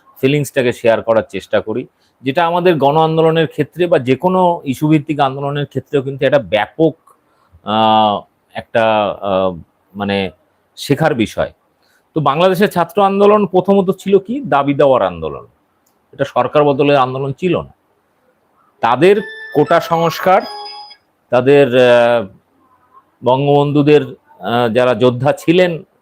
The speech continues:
বঙ্গযো-, মানে মুক্তিযোদ্ধা, তাদের, আহ, ছেলে মেয়ে, তাদের নাতিপুতি, বংশ পরস্পরায় একটা, আহ, কি বলবো, মানে এটা কোটা সিস্টেমে এনে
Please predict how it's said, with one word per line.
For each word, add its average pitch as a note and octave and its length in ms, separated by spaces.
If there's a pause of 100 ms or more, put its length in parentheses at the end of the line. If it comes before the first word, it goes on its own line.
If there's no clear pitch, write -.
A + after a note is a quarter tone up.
(120)
বঙ্গযো-, C3 520
মানে G#2+ 240
মুক্তিযোদ্ধা, C3+ 600
তাদের, C3+ 480 (600)
আহ, A2+ 680
ছেলে C#3 300
মেয়ে, C3+ 340
তাদের A#2+ 300
নাতিপুতি, B2 960 (480)
বংশ C3+ 300
পরস্পরায় D3 680
একটা, C#3 680 (480)
আহ, A#2 920 (120)
কি D#3 120
বলবো, G2 480 (2000)
মানে A2 140
এটা - 140
কোটা C#3+ 280
সিস্টেমে C#3+ 460
এনে A2 280